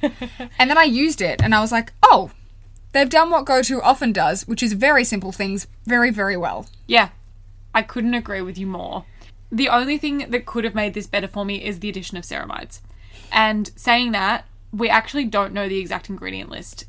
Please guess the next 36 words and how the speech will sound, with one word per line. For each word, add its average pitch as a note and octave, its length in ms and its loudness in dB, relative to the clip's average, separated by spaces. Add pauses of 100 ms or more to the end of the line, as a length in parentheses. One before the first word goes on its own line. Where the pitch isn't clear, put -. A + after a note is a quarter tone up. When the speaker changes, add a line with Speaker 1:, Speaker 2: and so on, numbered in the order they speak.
Speaker 1:
that's G3+ 240 -8
in F#3 140 -6
here. E3+ 320 -10
Speaker 2:
Yes. G#3 260 -2
Speaker 1:
Which A3+ 180 -4
does A3 220 4
make G3+ 200 -2
it A3 80 -8
hard F#3+ 260 0
for G#3+ 100 -8
me F#3+ 180 -6
to F#3 320 -6 (460)
comment G3+ 380 -4
exactly G3 500 -2
on F#3+ 100 -4
exactly F#3+ 360 -8
how F#3 140 -8
I F3 100 -6
feel F3+ 180 -8
about F3 240 -6
it, - 80 -12
'cause B3 160 -8
it F#4+ 180 -4
might B3 360 -2
have G#3 200 -2
ceramides F#3+ 500 -4
in F3 120 -6
here, G3 160 -6
but F#3+ 100 -6
if G3+ 160 -8
it G#3 120 -14
does, F#3+ 320 -2
there's F#3 160 -14
not G3 120 -4
a F3+ 60 -8
lot. - 400 -8